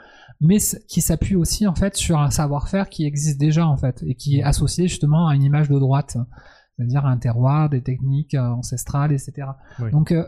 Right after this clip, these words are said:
Speaker 1: en fait, l'un n'empêche pas l'autre. Et c'est là où c'est beaucoup plus complexe, en fait, euh... et, et c'est là où c'est très intéressant aussi que dans Stardew Valley, on a une question aussi complexe que ça. Est-ce que favoriser justement les petits commerces,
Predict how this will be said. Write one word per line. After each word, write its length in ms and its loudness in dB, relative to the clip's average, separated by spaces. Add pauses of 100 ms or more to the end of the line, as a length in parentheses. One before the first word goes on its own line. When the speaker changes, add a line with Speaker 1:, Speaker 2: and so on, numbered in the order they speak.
(200)
Speaker 1:
en 80 0
fait, 260 -2
l'un 160 2
n'empêche 320 0
pas 100 2
l'autre. 400 -2
Et 60 0
c'est 160 2
là 140 4
où 160 2
c'est 100 2
beaucoup 240 -2
plus 140 0
complexe, 420 0
en 80 0
fait, 300 -2
euh... 680 0 (760)
et, 380 -2
et 40 2
c'est 160 0
là 140 2
où 100 0
c'est 220 -6
très 200 -4
intéressant 520 0
aussi 340 -4
que 640 0
dans 120 0
Stardew 340 -2
Valley, 200 2
on 180 2
a 80 2
une 100 4
question 300 0
aussi 200 -2
complexe 340 2
que 40 -2
ça. 240 -2
Est-ce 220 -2
que 220 2
favoriser 580 2
justement 240 -4
les 100 -2
petits 160 -6
commerces, 420 0